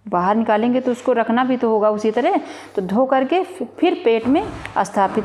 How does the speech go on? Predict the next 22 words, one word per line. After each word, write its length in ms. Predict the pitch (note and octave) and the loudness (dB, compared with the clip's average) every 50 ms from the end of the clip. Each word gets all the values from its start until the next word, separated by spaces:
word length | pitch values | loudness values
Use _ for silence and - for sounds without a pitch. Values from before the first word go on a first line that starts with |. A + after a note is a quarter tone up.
| - - | 0 0
करें। 260 | G3+ G3+ G3+ G3+ G3+ - - - - - - - - - - - | 0 0 0 -2 -4 -6 -10 -16 -16 -16 -16 -16 -16 -6 -2 0
और 100 | A3+ G#3 | 0 0
देवताओं 760 | F#3+ G3 G3+ B3 B3+ C4 C4 C4 C4 C#4+ D4 D#4 F#4 A4 G4+ | 0 0 0 2 4 4 2 2 4 4 6 6 6 4 4
के 120 | F#4 D#4+ | 4 2
लिए 220 | C4+ C4 B3 A#3+ G#3 | 2 4 2 2 2
भी 280 | F#3+ F#3 G3 F3 F#3+ | 2 0 0 0 2
यह 160 | F3 G3 F#3+ | 0 0 0
दुर्लभ 400 | F3+ F#3+ F#3 F3 F3 F3 E3+ F3 | 2 0 0 2 2 0 0 0
है, 340 | F3 E3+ F3 F3+ F3+ - - - _ _ _ _ - | 0 -2 -2 -2 -4 -6 -12 -20 _ _ _ _ -2
यानी 480 | G3+ G3+ A#3+ C4+ C#4+ C#4 C#4+ - - - G3 | 0 2 2 2 2 2 0 -4 -8 -6 -2
बताया 360 | F#3+ G3+ G3 G3+ G#3 A3+ B3 | -2 0 2 4 4 4 4
गया 180 | A#3 C4 C4 | 2 2 2
है 60 | C#4+ D4 | 2 2
कि 120 | D4+ D4 | 0 0
देवताओं 580 | A3+ A3 G#3+ G#3 G#3 G#3 - G3+ G#3 A3 A#3 A#3 | 2 2 2 2 2 2 2 2 2 2 0 0
के 100 | - A#3+ | 0 0
लिए 260 | A3 A3 B3 C4 B3 | 0 2 2 2 2
भी 240 | A3+ B3+ D#4 G4+ B4+ C5 - - - - - F3+ | 2 2 2 2 0 0 -4 -10 -16 -16 -8 -4
दुर्लभ 340 | F3 F#3+ F#3 F#3+ F#3 F#3 F3+ | -2 0 0 2 0 0 0
है 260 | F3 F3 F3 F3+ F3+ | 0 0 0 0 0
यह 120 | F#3 E3+ | -2 -2
क्रिया। 400 | F3 - F3 F3 F3+ F3 F3 F3 | -4 -4 -6 -4 -4 -4 -4 -4